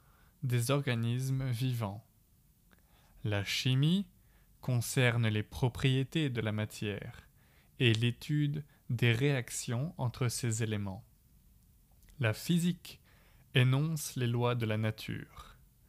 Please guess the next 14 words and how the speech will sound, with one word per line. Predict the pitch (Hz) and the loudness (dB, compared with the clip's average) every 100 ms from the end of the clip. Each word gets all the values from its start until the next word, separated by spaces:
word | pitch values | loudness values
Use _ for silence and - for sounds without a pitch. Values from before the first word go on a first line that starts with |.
| - - - - | -20 -20 -20 -8
En | 104 101 | -4 -2
grec | 113 156 147 | 0 0 0
ancien, | 120 - 110 104 151 - _ - - - | -2 -4 -4 -2 -4 -6 _ -20 -20 -20
physis | - - 156 147 - 120 - - - - _ _ - | -20 -8 -4 -2 -2 -4 -4 -10 -14 -20 _ _ -4
est | 123 110 | 2 2
la | 107 104 | 2 -2
nature. | 117 131 - 113 - - - _ _ _ _ - - - - - - | -2 -4 -6 -10 -12 -18 -20 _ _ _ _ -20 -20 -20 -20 -18 0
Les | 127 | 4
mathématiques | 123 180 185 160 123 - 170 - - - - - _ - - - | 6 4 4 0 0 0 -2 -2 -20 -20 -20 -20 _ -20 -20 -12
sont | - - 165 175 | -8 -2 0 0
la | 127 | 0
science | 120 - 139 135 135 - | -2 -2 0 0 -2 -2
des | 135 113 | -2 -2
nombres. | 113 104 98 104 - | -2 -4 -6 -10 -14